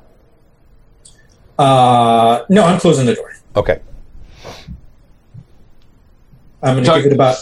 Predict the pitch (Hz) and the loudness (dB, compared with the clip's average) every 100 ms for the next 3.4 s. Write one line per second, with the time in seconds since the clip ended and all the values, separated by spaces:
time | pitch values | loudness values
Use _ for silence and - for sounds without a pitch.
0 | - 143 135 120 98 - - - - - | -4 0 0 0 -2 -4 -4 -12 -14 -2
1 | 151 147 156 165 156 131 131 127 107 123 | 0 2 2 2 2 2 0 2 0 0
2 | 151 156 156 123 113 110 113 113 107 104 | 2 4 4 2 0 2 2 2 2 2
3 | 101 101 98 95 | 2 2 0 -4